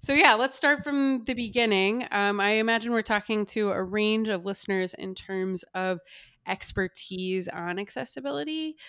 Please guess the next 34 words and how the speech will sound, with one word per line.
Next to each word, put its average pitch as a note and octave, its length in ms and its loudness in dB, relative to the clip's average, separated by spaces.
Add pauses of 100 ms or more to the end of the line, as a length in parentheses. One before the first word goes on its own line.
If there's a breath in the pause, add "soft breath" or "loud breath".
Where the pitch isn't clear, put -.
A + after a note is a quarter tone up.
(140 loud breath)
Let's C#4 180 -4
assume A3+ 800 0
some A3 320 -4
people G3+ 800 -4 (100)
maybe F#3+ 800 -4 (920 soft breath)
are G3+ 120 -6
hearing C#4+ 280 6
about C4+ 180 6
accessibility, A#3 840 -2
know G#3+ 160 -2
it's G#3 120 -6
something G3+ 220 -6
they G3+ 80 -4
should F#3+ 160 -12
be F#3+ 100 -8
thinking G3 260 -8
about, F#3 220 -6
but - 160 -10
really G3+ 440 -4
not F#3 180 -2
a F3+ 60 -2
lot F3 240 -2
about, E3 400 -4 (100)
you F#3 100 -8
know, F3 120 -4
why G3 240 -2
it F#3+ 100 -4 (420)
matters F3+ 540 -2
and F3 240 -6 (280 loud breath)
how D#4+ 140 2
to G#4+ 60 6
prioritize G3+ 680 2
it, F3 160 -2
right? F#3 320 -2